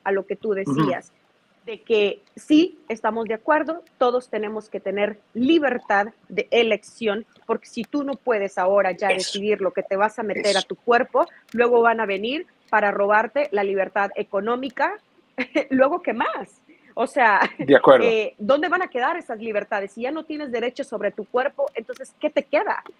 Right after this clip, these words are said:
Speaker 1: Cuando el Foro Económico Mundial dice de que, de que en el, la, para su Agenda veinte treinta, junto con la, con las Naciones Unidas, te dice de que, eh, no vas a tener nada, pero vas a ser feliz.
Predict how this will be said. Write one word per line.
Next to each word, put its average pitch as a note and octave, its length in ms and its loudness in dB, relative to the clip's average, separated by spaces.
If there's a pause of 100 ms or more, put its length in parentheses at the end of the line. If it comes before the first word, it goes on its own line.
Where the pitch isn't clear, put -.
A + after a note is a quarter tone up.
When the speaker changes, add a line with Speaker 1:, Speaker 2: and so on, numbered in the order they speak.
(180)
Speaker 1:
Cuando A#3 240 4
el A#3 60 -2
Foro D4+ 440 6
Económico A#3 580 -6
Mundial A3 600 -4
dice A#3 300 -8
de G#3 120 -4
que, F#3 400 -4 (240)
de G#3+ 140 -6
que G#3+ 120 -4
en G3+ 100 -4
el, F#3+ 280 -2
la, G3 120 -2
para G3+ 200 0
su G3+ 160 -8
Agenda B3 520 0
veinte G#3+ 300 -2
treinta, A3+ 340 -4
junto G3 280 -4
con F#3+ 200 -2
la, F3+ 260 -2 (280)
con G#3 180 2
las F#3 140 -2
Naciones A#3 460 -2
Unidas, A3 400 0
te F#3+ 140 0
dice A3 280 -4
de G3+ 120 0
que, F#3+ 360 -2 (340)
eh, G3 200 0
no A#3 260 0
vas B3 180 -4
a A3+ 40 -2
tener G#3 380 0
nada, B3+ 380 0
pero F#3+ 180 2
vas A3 220 0
a A3 40 -6
ser A3+ 220 -2
feliz. A#3 480 -2